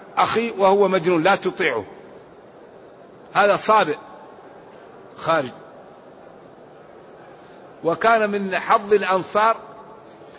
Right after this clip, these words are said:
أن يهود كانت تهددهم بالنبي الذي يأتي، وقالوا لهم: "إن نبي آخر الزمان قريب أن يطلع، وسيطلع ونتابعه ونقتل، ونقتلكم قتل عاد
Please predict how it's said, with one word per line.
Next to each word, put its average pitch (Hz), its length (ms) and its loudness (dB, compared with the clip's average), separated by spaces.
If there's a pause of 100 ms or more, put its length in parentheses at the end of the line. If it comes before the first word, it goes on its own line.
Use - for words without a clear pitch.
(340)
أن 208 240 -2
يهود 214 460 4
كانت 214 500 2
تهددهم 214 720 4
بالنبي 208 420 2
الذي 202 440 0
يأتي، 170 360 0 (1700)
وقالوا 208 400 4
لهم: 190 240 2
"إن 202 360 2
نبي 196 280 4
آخر 196 340 4
الزمان 196 500 2 (640)
قريب 220 360 2
أن 202 160 2
يطلع، 208 400 0 (1080)
وسيطلع 214 640 4
ونتابعه 208 720 4
ونقتل، 208 560 2
ونقتلكم 208 720 0
قتل 196 320 0
عاد 208 360 4